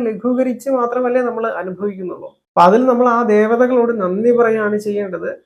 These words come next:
നിങ്ങൾ കൂടുതൽ പ്രാർത്ഥിക്കുക, വിശ്വാസത്തോടു കൂടി മനസ്സിനെ പോസിറ്റീവാക്കി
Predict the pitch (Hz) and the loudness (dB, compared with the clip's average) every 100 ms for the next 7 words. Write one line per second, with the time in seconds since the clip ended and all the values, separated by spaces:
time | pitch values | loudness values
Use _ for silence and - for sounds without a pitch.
0 | - 190 247 240 233 262 269 247 226 240 | -4 0 0 0 0 2 0 0 0 -2
1 | 240 214 226 220 185 180 214 214 233 226 | -4 -4 -4 -4 -6 -2 -2 -2 -4 -2
2 | 220 214 202 196 262 - 202 214 247 226 | -2 -4 -6 -8 -2 0 2 0 -2 0
3 | 208 214 214 - 247 214 202 220 | 2 0 0 -4 -2 -2 -4 -8